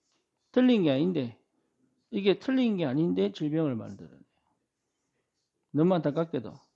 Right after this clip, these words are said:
너무 열심히 살았는데 결국은 죽는단 말이에요. 이게 질병으로. 왜냐? 영적인 힘이 없기 때문에. 그래서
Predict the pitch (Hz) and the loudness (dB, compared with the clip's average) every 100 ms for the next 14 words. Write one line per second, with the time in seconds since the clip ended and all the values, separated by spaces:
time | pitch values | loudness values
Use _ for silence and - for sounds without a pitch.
0 | _ _ _ - 151 180 220 208 160 160 | _ _ _ -4 2 4 4 4 2 0
1 | 202 196 185 190 180 151 131 156 190 233 | -2 -2 0 0 0 0 -2 -2 -4 -6
2 | _ - 190 190 190 190 208 - _ _ | _ -2 -2 0 0 0 -2 -6 _ _
3 | _ _ 127 147 180 127 98 - - _ | _ _ 0 2 2 0 -4 -12 -20 _
4 | _ _ _ _ _ _ _ _ _ _ | _ _ _ _ _ _ _ _ _ _
5 | _ _ _ _ _ _ - 139 120 110 | _ _ _ _ _ _ -6 -4 -4 -10
6 | - 165 160 156 120 131 151 _ _ _ | -8 -4 0 0 -2 -6 -16 _ _ _
7 | _ _ _ _ - 156 180 139 92 - | _ _ _ _ -4 0 2 0 -2 -16
8 | _ _ _ _ _ _ - 190 240 233 | _ _ _ _ _ _ 2 6 6 2
9 | 196 165 147 151 151 123 131 127 107 107 | -2 0 -2 -2 -2 -4 -6 -12 -12 -14
10 | 110 127 _ _ _ _ _ _ _ _ | -16 -20 _ _ _ _ _ _ _ _
11 | _ _ _ _ _ _ _ _ _ _ | _ _ _ _ _ _ _ _ _ _
12 | _ _ _ _ _ - 190 170 170 165 | _ _ _ _ _ -4 0 2 4 2
13 | 123 - | 0 -6